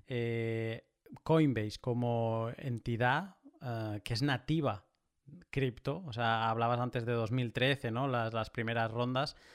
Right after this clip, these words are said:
eh, ¿es, es un monstruo visto desde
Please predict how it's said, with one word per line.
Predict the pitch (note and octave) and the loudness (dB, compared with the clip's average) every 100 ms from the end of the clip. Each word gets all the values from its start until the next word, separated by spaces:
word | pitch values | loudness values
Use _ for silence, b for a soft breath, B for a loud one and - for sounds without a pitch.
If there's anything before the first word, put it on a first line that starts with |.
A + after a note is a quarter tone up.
| b b b - | b b b -4
eh, | A#2 A#2 A2+ A2+ - _ _ _ _ _ - | 0 2 0 -2 -6 _ _ _ _ _ -8
¿es, | C3+ - - - | -6 -6 -14 -10
es | C3+ | -6
un | E3+ | -2
monstruo | B2 A2 A#2+ - G3 C#4 _ _ _ | 0 0 -2 -4 -6 -6 _ _ _
visto | A2 B2 - B2 | -4 -4 0 2
desde | A#2+ G#2+ A#2 A2+ A2+ A2 A2 | 2 0 0 2 2 0 -2